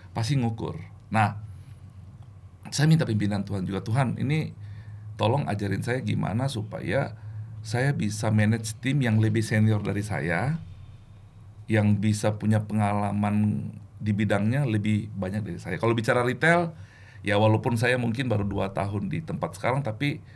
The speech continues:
saya sudah hampir dua puluh tahun di dunia retail.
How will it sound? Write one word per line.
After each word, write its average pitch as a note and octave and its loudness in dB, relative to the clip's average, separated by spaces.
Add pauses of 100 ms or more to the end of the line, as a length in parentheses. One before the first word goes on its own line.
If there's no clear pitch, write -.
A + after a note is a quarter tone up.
(220)
saya C3 0
sudah G#2 2 (680)
hampir G#2+ 0 (220)
dua G#2+ 2
puluh G#2+ 0
tahun A#2 0
di A2 2
dunia G2+ 0
retail. G2 -2